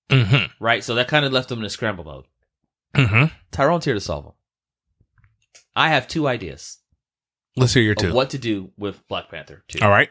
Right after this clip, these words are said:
Speaker 1: What's your first idea?
Speaker 2: All right. Black Panther two opens up
Speaker 1: Mm-hmm.
Speaker 2: with the ending of Black Panther one.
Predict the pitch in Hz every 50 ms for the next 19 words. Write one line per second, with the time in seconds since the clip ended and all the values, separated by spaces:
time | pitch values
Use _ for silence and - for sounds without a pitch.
0 | _ _ _ - 117 127 - 143 127 - 151 120 - - 104 95 85 80 - -
1 | _ _ _ _ - 127 123 98 82 - - _ _ _ _ _ _ _ _ _
2 | _ _ _ _ _ _ - _ _ - 123 131 135 - 190 185 185 170 - 127
3 | 113 - - 120 123 - 127 107 98 85 85 - _ _ _ _ _ _ _ _
4 | _ _ _ - - 101 87 87 107 143 - - - 107 107 110 - - 110 117
5 | 120 120 113 110 95 101 98 92 - 98 87 - 85 78 76 65 -